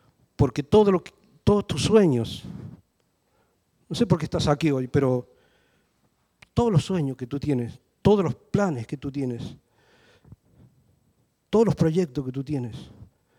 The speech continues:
todas tus necesidades, todos tus anhelos están en Cristo. ¿Por qué buscarlo en otro sitio? Necesitamos que esa plenitud de Dios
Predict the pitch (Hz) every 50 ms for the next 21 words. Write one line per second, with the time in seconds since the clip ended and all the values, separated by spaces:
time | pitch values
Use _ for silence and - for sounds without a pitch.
0 | _ _ _ _ _ _ _ _ - 185 202 190 143 - - - 147 131 113 143
1 | 143 127 - 151 120 - 135 131 185 190 151 127 120 107 - - - - - -
2 | - _ _ _ _ _ _ _ _ _ _ _ _ _ _ _ _ _ _ _
3 | - 190 185 135 - - 101 - 147 135 151 170 165 143 127 117 110 - - -
4 | - _ _ _ _ _ _ _ _ _ _ _ _ _ _ _ _ _ _ -
5 | - - - - 156 139 135 127 - 135 113 107 - - - - - - - -
6 | - - _ _ _ _ _ _ _ _ _ _ _ _ _ _ _ _ _ _
7 | _ _ _ _ _ _ - 143 - - 220 170 135 - - 147 127 127 127 123
8 | 120 - - - - 113 110 _ _ - - - - - _ _ _ - - -
9 | _ _ _ _ _ _ _ _ _ _ _ _ _ _ _ 127 - - 131 -
10 | - 147 135 196 185 170 165 170 156 - _ _ _ _ _ _ _ _ _ _
11 | _ _ _ - 143 135 131 147 - 175 170 - - 165 - - 147 139 147 147
12 | 147 - 196 180 151 127 120 113 - - - - - - 131 131 131 151 156 147
13 | 135 - -